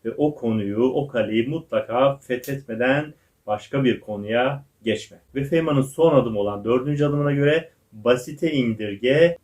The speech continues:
ve analojileri kullan. O da yine daha önce bahsedilen bir şeyden bahsediyor.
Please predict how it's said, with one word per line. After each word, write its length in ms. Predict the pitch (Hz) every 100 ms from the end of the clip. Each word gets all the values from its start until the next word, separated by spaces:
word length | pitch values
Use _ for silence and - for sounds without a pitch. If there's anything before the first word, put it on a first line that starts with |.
| _ 147
ve 120 | 156
analojileri 720 | 139 131 123 117 120 120 113
kullan. 320 | 98 92 90 _ _ _ _ _ -
O 180 | 185
da 320 | 180 180 175 160
yine 480 | 147 165 151 151 -
daha 240 | 127 160
önce 220 | 147 131
bahsedilen 580 | 120 117 - 123 135 139
bir 180 | 123 113
şeyden 480 | - - 104 107 98
bahsediyor. 560 | 98 - 104 123 160